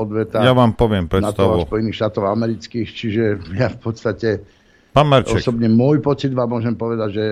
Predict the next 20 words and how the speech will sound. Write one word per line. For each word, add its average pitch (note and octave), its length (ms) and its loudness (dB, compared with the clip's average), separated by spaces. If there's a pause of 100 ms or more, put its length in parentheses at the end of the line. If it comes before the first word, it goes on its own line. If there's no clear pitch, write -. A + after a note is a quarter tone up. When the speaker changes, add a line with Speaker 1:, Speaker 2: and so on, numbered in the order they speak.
(140)
Speaker 2:
A A2 180 -4
už F#2+ 80 -2
ma G2 140 2
zase F2+ 260 -2
nepočujú. D#2 320 -6
Speaker 1:
že A2 60 2
je G#2+ 160 2
lepšie, A2+ 320 0
keď A2 180 -4
je G#2+ 140 -2
v - 80 -14
takomto G#2+ 500 -4 (720)
móde A2+ 640 0 (1160)
relatívne A2+ 720 -2
pokojnom, A2+ 500 -2
než G#2 220 -4
by G#2 380 -4
mali G#2 300 -2
začať G#2 280 -2
nad, G2 200 -2